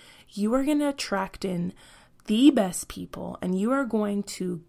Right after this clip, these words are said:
get aligned, and you are going to get better results than any algorithmic trick in the entire book, and I promise you that.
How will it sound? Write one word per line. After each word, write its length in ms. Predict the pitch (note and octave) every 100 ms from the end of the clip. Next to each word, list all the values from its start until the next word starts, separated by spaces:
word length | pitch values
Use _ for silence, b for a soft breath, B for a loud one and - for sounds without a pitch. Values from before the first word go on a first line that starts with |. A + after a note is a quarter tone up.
| -
get 160 | G3
aligned, 560 | C4+ B3+ F#3 F3 F3 F3 F3+
and 180 | F#3
you 200 | F3 A3+
are 120 | B3 B3
going 260 | G3+ G3
to 120 | F#3+
get 360 | F3 - - _
better 280 | F3 A3+ C#4+
results 720 | D#4 B3 F#3+ E3 - - - B B B
than 260 | G3 F#3+ - - -
any 520 | F#3+ G3 G#3 G#3 G#3 B B -
algorithmic 800 | F3+ F#3 F#3 F3+ F3 - F3+ E3
trick 420 | - - E3 - -
in 220 | F3+ F3
the 160 | E3+ E3
entire 420 | D#3+ - E3 D#3
book, 340 | D3+ E3+ - -
and 140 | F3
I 100 | E3
promise 840 | E3+ - - F#3 E3+ D3+ D3 - -
you 100 | -
that. 300 | - -